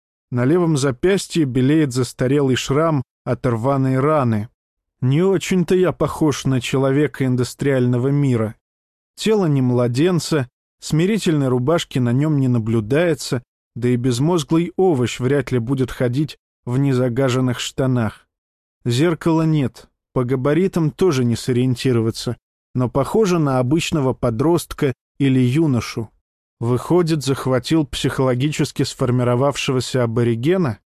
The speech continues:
вытеснил его информационную матрицу своей? Неужели такое возможно? Почему-то стало неприятно. Я не святоша, но как-то это неправильно. Ванькина шайка к такому варианту меня психологически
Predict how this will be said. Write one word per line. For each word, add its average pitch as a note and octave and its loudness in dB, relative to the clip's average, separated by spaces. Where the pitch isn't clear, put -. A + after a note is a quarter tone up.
вытеснил D3 0
его C3+ 2
информационную C#3 0
матрицу C3 -2
своей? B2+ -2
Неужели B2 2
такое G3 2
возможно? E3 0
Почему-то D3+ 0
стало C#3+ 0
неприятно. C#3 0
Я C3+ 2
не F3 2
святоша, E3 0
но A2+ 0
как-то D#3 -2
это D3 0
неправильно. C#3 0
Ванькина E3 0
шайка E3+ 0
к - -8
такому E3 0
варианту D3+ 0
меня C#3 0
психологически C#3 -2